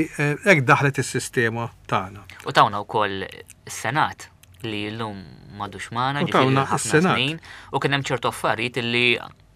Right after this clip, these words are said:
Speaker 2: eh, illum m'għadhomx fis-sistema politika
Speaker 1: Issa, għalhekk
Speaker 2: tagħna.
Speaker 1: jekk niġu għall-Costitution mbagħad ta' nineteen twenty-one, x'tatna u ma tatniex fir-realtà. Il-prinċipju tal-Parlament Ingliż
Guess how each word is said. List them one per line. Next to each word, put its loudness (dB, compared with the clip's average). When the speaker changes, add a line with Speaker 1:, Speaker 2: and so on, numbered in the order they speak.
Speaker 2:
eh, -8
illum 2
m'għadhomx 0
fis-sistema -2
politika 4
Speaker 1:
Issa, 4
għalhekk 6
Speaker 2:
tagħna. -4
Speaker 1:
jekk 8
niġu 10
għall-Costitution 4
mbagħad 2
ta' 2
nineteen 0
twenty-one, -2
x'tatna 2
u 0
ma 4
tatniex 0
fir-realtà. 2
Il-prinċipju 4
tal-Parlament 2
Ingliż -2